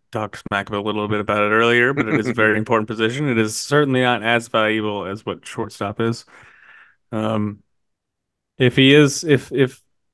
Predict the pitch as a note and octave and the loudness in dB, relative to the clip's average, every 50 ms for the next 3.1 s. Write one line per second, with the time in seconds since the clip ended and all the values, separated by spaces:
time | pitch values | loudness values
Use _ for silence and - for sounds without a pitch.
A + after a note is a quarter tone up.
0 | _ _ - D3+ D#3+ D#3 D3 - D3+ C3+ B2 B2 C#3+ C3+ A#2+ - - C3 A#2+ A#2 | _ _ 0 2 2 2 2 0 -2 -4 -2 -2 -2 -2 -2 -2 -2 -2 -2 -2
1 | A2+ A2 A#2 A2 A#2+ A2+ A2 G2+ - G#2+ G2+ - - A#2 G#2 G2+ - G#2 G2+ - | -4 -4 -2 0 0 0 0 -2 -4 -4 -4 -4 -6 -8 -6 -6 -6 -6 -4 -4
2 | G2 G2 - G2+ - - A2 G#2+ - A2 G#2 G2+ G2 G2+ G2 G#2 A2 G#2 G2 G2 | -6 -6 -6 -8 -8 -8 -8 -6 -6 -8 -8 -8 -8 -8 -8 -6 -2 -2 -2 -2
3 | - | -2